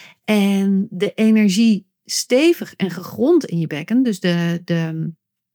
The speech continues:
de ademhaling, de, ja, eigenlijk de focus, als het ware, in dat bekkengebied, in plaats van de focus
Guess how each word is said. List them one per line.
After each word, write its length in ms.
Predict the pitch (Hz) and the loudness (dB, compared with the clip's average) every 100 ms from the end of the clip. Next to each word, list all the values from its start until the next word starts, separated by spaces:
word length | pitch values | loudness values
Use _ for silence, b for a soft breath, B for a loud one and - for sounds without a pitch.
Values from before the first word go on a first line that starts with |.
| _ | _
de 220 | 196 214 _ | -4 -4 _
ademhaling, 1120 | 185 196 220 214 165 180 156 170 170 175 - - | 0 2 2 0 0 0 0 -2 -2 -4 -6 -10
de, 200 | 180 175 170 160 160 170 175 175 - _ _ _ _ _ _ _ _ _ _ _ _ _ _ - | -6 -2 -2 -2 -4 -6 -8 -10 -16 _ _ _ _ _ _ _ _ _ _ _ _ _ _ -14
ja, 160 | - | -4
eigenlijk 600 | - 233 233 220 - - - | 0 0 0 -2 -4 -16 -4
de 140 | 208 | -4
focus, 960 | - - 269 330 330 156 226 403 - | -4 -4 0 2 2 0 -2 -2 -6
als 160 | - 180 | -6 -6
het 140 | 175 | -6
ware, 480 | 160 165 156 180 240 B B - | -6 -4 -4 -4 -6 B B 0
in 220 | 254 269 | 4 4
dat 240 | 196 185 | 4 0
bekkengebied, 600 | 180 208 214 - 180 175 | -6 -8 -8 -6 -4 -4
in 200 | - 185 | 0 -2
plaats 380 | 175 202 233 226 | 0 2 2 0
van 220 | - 185 | -4 -2
de 80 | 175 | -2
focus 640 | - 185 185 180 170 - | -4 0 0 0 -6 -6